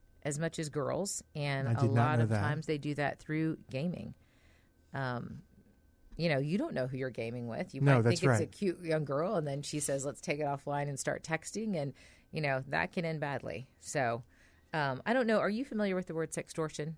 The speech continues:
Speaker 1: Have you ever heard
Speaker 2: No.
Speaker 1: sextortion? Okay. So that is the biggest threat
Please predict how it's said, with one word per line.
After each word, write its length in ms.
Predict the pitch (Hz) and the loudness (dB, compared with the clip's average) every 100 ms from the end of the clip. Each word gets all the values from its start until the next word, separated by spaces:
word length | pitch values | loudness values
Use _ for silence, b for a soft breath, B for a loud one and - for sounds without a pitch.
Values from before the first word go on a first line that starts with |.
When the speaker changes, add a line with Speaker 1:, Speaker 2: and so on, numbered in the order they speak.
| - | -10
Speaker 1:
Have 80 | 156 | -6
you 60 | 175 | -4
ever 120 | 156 | -2
heard 160 | 156 143 | 2 6
Speaker 2:
No. 100 | 160 127 | 8 8
Speaker 1:
sextortion? 420 | 151 147 - 147 156 - - | 4 -2 -4 -6 -8 -14 -12
Okay. 300 | 131 127 - B B B B | -4 -2 -4 B B B B
So 240 | - 185 170 - _ _ 202 - | -2 0 0 -4 _ _ -12 -4
that 280 | 208 226 | -2 0
is 300 | 180 160 139 - - | -2 -2 -4 -12 -6
the 100 | 165 | -4
biggest 480 | 139 180 160 135 - | -2 0 2 0 -2
threat 240 | 123 - | -4 -6